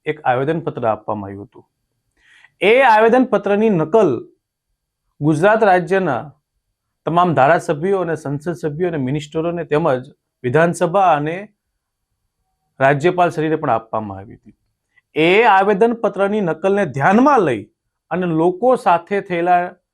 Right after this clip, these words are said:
અન્યાયની વાતને ધ્યાનમાં લઈને કુંવરજીભાઈ બાવળિયા સાહેબ,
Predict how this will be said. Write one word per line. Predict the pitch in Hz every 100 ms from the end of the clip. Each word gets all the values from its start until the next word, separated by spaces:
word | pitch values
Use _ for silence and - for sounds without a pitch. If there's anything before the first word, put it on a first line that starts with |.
| _ -
અન્યાયની | 160 202 240 233
વાતને | 185 175 220 220 220
ધ્યાનમાં | 156 165 160 151
લઈને | 127 117 110 98 _ _ _
કુંવરજીભાઈ | 202 214 226 202 214
બાવળિયા | 175 160 180 202
સાહેબ, | 202 214 214